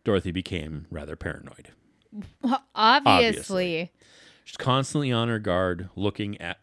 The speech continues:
Speaker 1: looking for
Speaker 2: It's
Speaker 1: the next time she's gonna get assaulted.
Speaker 2: P T S D.
Speaker 1: Yeah.
Speaker 2: Classic
Speaker 1: Locking,
Speaker 2: sign.
Speaker 1: locking doors and windows, afraid to venture out in the dark. Then four years after that attack,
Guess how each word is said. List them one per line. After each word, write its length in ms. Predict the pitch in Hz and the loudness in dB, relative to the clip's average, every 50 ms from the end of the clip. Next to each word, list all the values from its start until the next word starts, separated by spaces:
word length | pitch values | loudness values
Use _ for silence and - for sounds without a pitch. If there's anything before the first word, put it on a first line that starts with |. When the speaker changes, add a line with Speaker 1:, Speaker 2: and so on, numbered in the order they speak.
| - - - | -12 -4 -2
Speaker 1:
looking 320 | 117 113 - 120 107 104 | 0 0 0 -2 -4 -4
for 200 | 98 - 101 101 | -4 -2 0 0
Speaker 2:
It's 60 | 92 | 0
Speaker 1:
the 60 | 92 | 2
next 240 | 95 95 92 90 - | 0 0 0 -2 -2
time 160 | - 98 90 | -2 -2 -2
she's 140 | 90 - - | -4 -6 -8
gonna 160 | - 92 87 | -8 -8 -6
get 80 | 85 85 | -8 -8
assaulted. 360 | 82 - - 73 73 - - | -10 -10 -12 -14 -14 -6 -2
Speaker 2:
P 120 | - 233 202 | 0 0 2
T 180 | - 220 214 | 2 2 4
S 220 | 214 233 254 - - | 4 4 2 0 -2
D. 400 | - 214 196 185 196 220 233 - _ | -2 0 2 2 2 2 0 -2 _
Speaker 1:
Yeah. 220 | - 82 - 90 - - _ _ | -8 -6 -6 -6 -8 -10 _ _
Speaker 2:
Classic 320 | - - - 127 127 120 - | -2 4 8 8 8 8 8
Speaker 1:
Locking, 120 | - 135 | 6 4
Speaker 2:
sign. 400 | 143 - 208 180 175 175 180 185 208 | 4 4 2 2 2 2 0 -2 0
Speaker 1:
locking 440 | 113 101 101 107 - - 127 117 107 | 4 6 6 6 6 4 2 2 2
doors 280 | 104 101 104 101 98 | 4 4 4 2 2
and 120 | 110 101 92 | 0 -2 -2
windows, 600 | 87 87 90 87 87 85 87 87 85 85 85 82 | -2 -2 -2 -2 -2 0 0 0 -2 -4 -6 -8
afraid 400 | 80 - - - 92 90 95 98 | -12 -12 -6 -2 -2 -2 -2 -2
to 80 | 98 95 | -2 0
venture 320 | 101 101 98 - 104 95 | 0 0 0 0 2 2
out 120 | 92 104 | 2 2
in 40 | - | 0
the 60 | 101 | -4
dark. 560 | 95 80 - 78 80 80 80 - - - - - _ _ _ _ _ _ _ _ _ _ _ _ _ _ _ _ _ _ _ _ _ - | -6 -6 -4 -4 -4 -4 -6 -8 -10 -16 -20 -20 _ _ _ _ _ _ _ _ _ _ _ _ _ _ _ _ _ _ _ _ _ -4
Then 240 | - 98 90 87 90 | -2 -2 -2 -4 -6
four 420 | - - - - 110 123 139 147 | -10 -6 -2 0 2 2 2 2
years 400 | 143 131 117 110 98 92 92 90 | 4 4 2 2 2 0 -2 -2
after 300 | 90 85 82 - - 92 | -2 -4 -4 -4 -6 -6
that 160 | 85 82 87 | -4 -4 -4
attack, 460 | 110 - - - - - - _ - | -6 -6 -8 -10 -10 -10 -14 _ -20